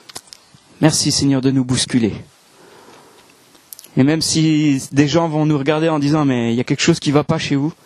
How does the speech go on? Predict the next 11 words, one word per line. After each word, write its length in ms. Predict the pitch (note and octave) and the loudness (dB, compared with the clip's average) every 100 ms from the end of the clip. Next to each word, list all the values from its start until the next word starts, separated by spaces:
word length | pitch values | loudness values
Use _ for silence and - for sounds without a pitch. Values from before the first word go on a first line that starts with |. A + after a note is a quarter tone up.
| - | -14
<laughs> 1120 | - - - - - - - - - - - | -14 -16 -18 -16 -16 -18 -20 -20 -20 -14 -4
Mais 60 | C#3+ | 0
Seigneur, 300 | D#3 D#3 D3+ | 2 2 2
moi, 120 | C#3+ | -2
je 100 | - | -2
te 160 | - | -2
remercie 840 | B2+ A2+ - D3+ E3+ D3 - - - - - _ - - - - - - - - - - | 0 0 0 2 2 2 -2 -6 -8 -16 -20 _ -20 -20 -20 -20 -20 -20 -20 -20 -12 -4
de 80 | |
ce 120 | A#2+ - | -2 0
que 80 | |
tu, 560 | C#3 - C#3 C3 B2+ - | -2 0 0 0 0 -2